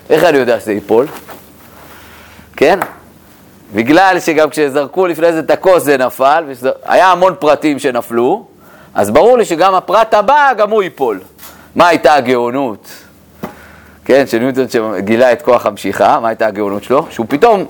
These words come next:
הסתכל על כל הפרטים, אמר, "אה, יש פה איזה כלל." מתוך הכלל הזה הוא גזר עוד דברים, בסדר? עכשיו, ברגע שאתה יודע את הכלל, החוכמה שלך זה, אתה אומר, "אה, אז לפי זה יתנהג עוד איזה פרט ככה לאבא."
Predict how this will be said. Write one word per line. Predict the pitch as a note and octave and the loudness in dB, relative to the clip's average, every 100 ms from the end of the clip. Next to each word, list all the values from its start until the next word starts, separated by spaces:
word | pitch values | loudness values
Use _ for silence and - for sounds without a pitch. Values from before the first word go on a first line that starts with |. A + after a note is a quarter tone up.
| - | -8
הסתכל | - D3+ F3+ | -4 2 2
על | D#3+ | 2
כל | D#3+ D#3+ | 4 2
הפרטים, | D3+ B2 C#3 G3 | 2 -2 -2 -2
אמר, | A3+ | 0
"אה, | C#4 D4+ | 2 2
יש | C#4 | 0
פה | C#4 | -2
איזה | C4+ | -2
כלל." | C4 C#4 C4 F#3 - _ _ _ _ _ - - - - | 0 2 0 -2 -14 _ _ _ _ _ -20 -20 -20 -14
מתוך | F#2+ E3 F3 | 0 2 2
הכלל | F3+ G3 | 2 4
הזה | G3+ G3+ | 4 4
הוא | G#3+ | 2
גזר | C#3 B2+ E3+ | 2 2 2
עוד | F3 D#3+ | 0 -4
דברים, | D3 C3 A2+ - - - - | -4 -4 -6 -14 -20 -20 -6
בסדר? | - F3 A3+ - - _ _ _ _ _ - - - - | 0 2 0 -4 -20 _ _ _ _ _ -20 -20 -20 -14
עכשיו, | - F#2+ | -4 0
ברגע | D3 F3 | 2 2
שאתה | D3 | 2
יודע | C3+ | 2
את | D3+ | 2
הכלל, | C3 - A#2 C#3+ | 0 0 2 2
החוכמה | D#3 A2+ - F3+ | -2 -4 -2 -2
שלך | - | 0
זה, | D3+ | -2
אתה | B2+ C3+ | 0 0
אומר, | C#3+ D3+ | 0 0
"אה, | F#3 D#3 | 0 -2
אז | F#2+ | -4
לפי | A2+ - F3+ | -8 -2 0
זה | F3 | 0
יתנהג | D#3+ - D#3+ F#3 D3 | 0 0 2 0 -2
עוד | - G#3+ | 0 2
איזה | F#3+ D#3 | 2 -2
פרט | D3 D3+ E3 E3 | -2 0 0 0
ככה | F3+ D#3 E3+ E3 - | -2 0 -2 -2 -4
לאבא." | C3 F#3+ F3 | 0 0 0